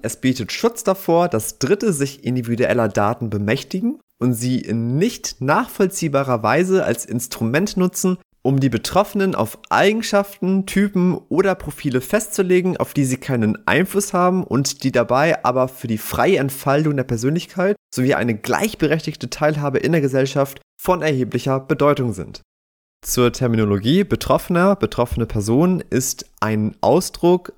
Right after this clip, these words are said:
aus dem Datenschutzrecht und beschreibt diejenige Person,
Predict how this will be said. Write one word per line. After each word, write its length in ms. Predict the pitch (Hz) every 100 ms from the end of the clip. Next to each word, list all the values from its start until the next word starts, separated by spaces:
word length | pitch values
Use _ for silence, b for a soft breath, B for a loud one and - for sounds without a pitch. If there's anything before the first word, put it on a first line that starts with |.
| -
aus 280 | 113 113
dem 180 | - 101
Datenschutzrecht 880 | 113 147 175 170 160 - 135 131 -
und 100 | 113
beschreibt 540 | 110 - 110 113 - - -
diejenige 420 | 151 180 160 147
Person, 500 | 139 131 110 117 120